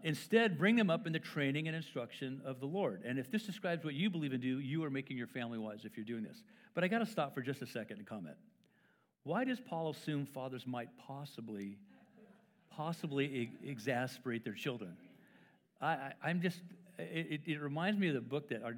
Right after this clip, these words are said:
youngest daughter Megan gave me for Christmas a couple years ago, My Dad Thinks He's Funny.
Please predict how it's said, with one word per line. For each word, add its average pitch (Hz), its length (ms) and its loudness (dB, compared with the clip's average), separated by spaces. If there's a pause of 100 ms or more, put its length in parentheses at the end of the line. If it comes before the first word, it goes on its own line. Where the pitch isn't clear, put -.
youngest 139 280 -2
daughter 127 180 -2
Megan 123 440 2
gave 120 180 0
me 123 80 0
for 107 120 -6
Christmas - 420 -8
a 113 60 -4
couple 117 260 -10
years 113 140 -4
ago, 117 220 -2 (320)
My 113 120 0
Dad 123 440 -2
Thinks 123 220 -4
He's 123 160 -2
Funny. 110 400 -4